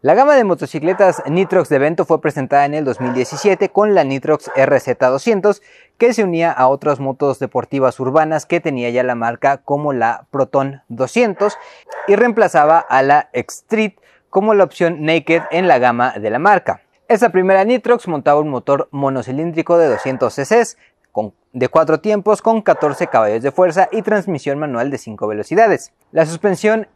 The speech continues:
es de horquilla telescópica adelante con monoshock en la parte trasera, y la frenada está a cargo de un disco de accionamiento hidráulico delantero y tambor mecánico trasero.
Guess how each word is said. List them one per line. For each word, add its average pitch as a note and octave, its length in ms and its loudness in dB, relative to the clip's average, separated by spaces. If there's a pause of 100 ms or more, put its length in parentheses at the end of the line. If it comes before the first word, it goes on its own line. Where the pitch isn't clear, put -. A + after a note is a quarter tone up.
(140)
es F3+ 260 -2
de D#3 160 0
horquilla D#3 360 2
telescópica G#3 720 2
adelante G#3 520 2
con G#3+ 320 0
monoshock C#3+ 640 -2
en C#3 140 -4
la C3 100 0
parte G2+ 260 -4
trasera, E3+ 480 0 (380)
y G#3+ 80 -4
la A#3+ 140 2
frenada D#3+ 420 4
está B2 240 0
a A#2+ 80 0
cargo A#2+ 380 0
de B2+ 260 0
un C#3 160 -6
disco B2 340 -4
de B2+ 120 0
accionamiento A#2 480 -8
hidráulico A#2 540 -2
delantero C#3+ 520 -2
y G#3 140 -6
tambor B2 340 -2
mecánico G2 480 -10
trasero. F3+ 480 0